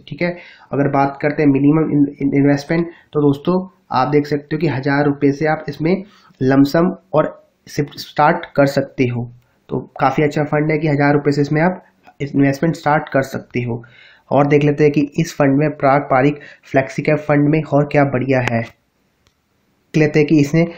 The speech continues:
लास्ट, अ, सेवन ईयर्स में कैसा परफॉर्म किया है, ठीक है। तो आपको स्क्रीन में दिख सकता है इसका पूरा, अ, चार्ट मैंने खोला हुआ है, ठीक है। तो अगर आप ध्यान से देखोगे एक साल का, जैसे मैंने आपको बताया, सिक्सटी फ़ोर परसेंट की एब्सोल्यूट रिटर्न है और अगर एनुअलाइज रिटर्न हम निकालते हैं तो सिक्सटी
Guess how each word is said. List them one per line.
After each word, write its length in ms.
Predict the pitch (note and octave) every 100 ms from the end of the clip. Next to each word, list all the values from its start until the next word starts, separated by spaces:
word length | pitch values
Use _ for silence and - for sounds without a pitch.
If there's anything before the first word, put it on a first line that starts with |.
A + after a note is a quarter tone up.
| - -
लास्ट, 520 | C3 B2+ C#3+ E3+ - - C3+
अ, 380 | C3 C3+ - - _ -
सेवन 440 | - C#3+ D3 D#3
ईयर्स 240 | D#3 D3 D#3
में 100 | E3
कैसा 260 | E3 C3 D#3
परफॉर्म 380 | D3 C#3+ D3 C#3+
किया 280 | C#3+ C#3+ C#3
है, 140 | D3 D#3 - - _ -
ठीक 140 | C#3+
है। 80 | D#3+
तो 80 | D#3
आपको 260 | C#3 C#3 D3+
स्क्रीन 300 | - C#3+ D3
में 100 | C#3+
दिख 160 | C#3+
सकता 380 | - C#3+ - D3
है 120 | D3
इसका 200 | D3 -
पूरा, 200 | D3+ D3
अ, 380 | C#3+ - C3 C3
चार्ट 340 | C3 C3+ C3 D3
मैंने 200 | C#3 C#3+
खोला 260 | C#3 C3+
हुआ 160 | C3 C#3+
है, 40 |
ठीक 280 | D#3+ - F3+
है। 80 | F3 - - - - -
तो 100 | C3+
अगर 100 | D3
आप 140 | C#3+
ध्यान 240 | C#3+ C3+ C#3+
से 100 | D3
देखोगे 440 | C#3+ D3 - C#3+
एक 100 | C#3+
साल 200 | - C#3+
का, 100 | C#3+
जैसे 220 | C#3+ C#3+
मैंने 160 | D3 C#3+
आपको 200 | C#3 C#3+
बताया, 200 | C#3+ D3+
सिक्सटी 300 | D3+ - D3+
फ़ोर 320 | - C#3 D3
परसेंट 280 | D3 C#3+ C#3
की 100 | - - -
एब्सोल्यूट 380 | C3+ - D3 C#3
रिटर्न 320 | C#3 D3 D3
है 100 | E3 E3+ - - - -
और 100 | A#2+
अगर 220 | C3 - C3
एनुअलाइज 380 | C#3 C#3+ D3+
रिटर्न 200 | D3+ D3
हम 80 | D3+
निकालते 400 | D3+ D3 C3+ C3+
हैं 60 | D#3
तो 60 |
सिक्सटी 300 | D#3 - -